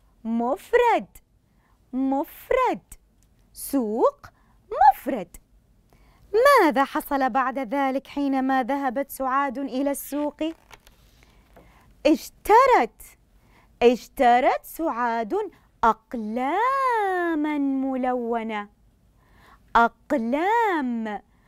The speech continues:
هل كلمة أقلام تدل على المفرد أم الجمع؟ كما نرى سعاد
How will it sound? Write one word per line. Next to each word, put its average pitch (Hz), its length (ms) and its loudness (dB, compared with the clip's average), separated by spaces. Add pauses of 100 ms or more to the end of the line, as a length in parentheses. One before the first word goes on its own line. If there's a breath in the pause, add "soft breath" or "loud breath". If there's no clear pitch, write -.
(500 soft breath)
هل 269 240 -2
كلمة 233 460 -4 (140)
أقلام 233 680 -4
تدل 233 460 -6
على 226 300 -4
المفرد 233 500 -6
أم 587 380 -2
الجمع؟ 311 400 0 (520 soft breath)
كما 254 360 -2
نرى 233 300 0 (360)
سعاد 294 580 -2